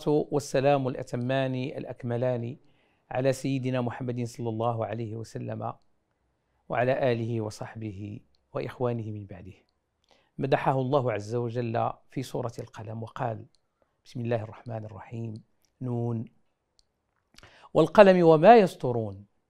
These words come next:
ما أنت بنعمة ربك بمجنون،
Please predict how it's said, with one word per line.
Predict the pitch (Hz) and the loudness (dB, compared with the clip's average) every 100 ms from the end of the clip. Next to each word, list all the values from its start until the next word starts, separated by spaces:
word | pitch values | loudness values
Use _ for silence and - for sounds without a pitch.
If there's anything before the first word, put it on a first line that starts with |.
| _ _ - | _ _ -8
ما | 127 127 127 | 0 0 0
أنت | 120 - 120 113 - _ | -6 -2 0 0 -4 _
بنعمة | 123 113 90 113 - | -8 -8 -8 -12 -6
ربك | 117 98 107 110 | -8 -6 -12 -10
بمجنون، | 107 107 98 107 101 | -8 -10 -10 -10 -10